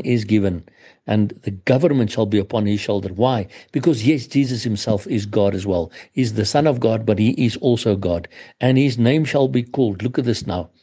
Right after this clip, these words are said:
"Wonderful." We must understand who our God is. He is wonderful.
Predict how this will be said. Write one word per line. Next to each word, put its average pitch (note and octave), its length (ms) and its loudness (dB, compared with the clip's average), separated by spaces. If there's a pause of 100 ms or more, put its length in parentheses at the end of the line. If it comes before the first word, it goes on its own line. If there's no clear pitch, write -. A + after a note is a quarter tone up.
(360)
"Wonderful." G2 720 0 (480)
We D#3 120 2
must D#3 200 0
understand D3 480 0
who C#3+ 220 2
our B2+ 180 -2
God A2 300 0
is. G#2 220 -2
He D#3 200 0
is A#2+ 140 -2
wonderful. G2 840 0